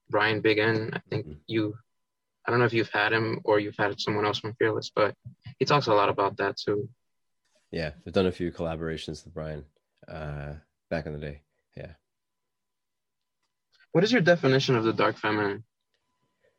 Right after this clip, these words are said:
Speaker 2: Basically, the dark feminine are the antisocial expressions of the feminine. Uh, I can give examples more easily than I can come up with a concrete definition, but,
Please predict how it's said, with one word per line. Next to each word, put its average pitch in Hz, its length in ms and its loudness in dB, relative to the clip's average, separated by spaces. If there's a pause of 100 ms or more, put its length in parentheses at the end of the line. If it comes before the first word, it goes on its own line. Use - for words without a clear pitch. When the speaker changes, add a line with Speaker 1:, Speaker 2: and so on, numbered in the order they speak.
(260)
Speaker 2:
Basically, 156 300 8
the 127 60 10
dark 120 180 10
feminine 110 340 8
are - 20 8
the 90 160 6
antisocial 85 1080 2
expressions 76 600 -2
of 73 40 -6
the 73 60 -6
feminine. 73 480 -2 (500)
Uh, 76 500 -2 (360)
I - 40 -6
can 104 100 4
give 104 140 8
examples 92 460 4
more 85 140 4
easily 80 380 0
than 76 120 0
I 78 60 0
can 73 160 -6
come 78 180 -2
up 76 140 -2
with 76 160 -4
a 76 360 -2
concrete 78 340 -2
definition, 78 640 0
but, 73 280 2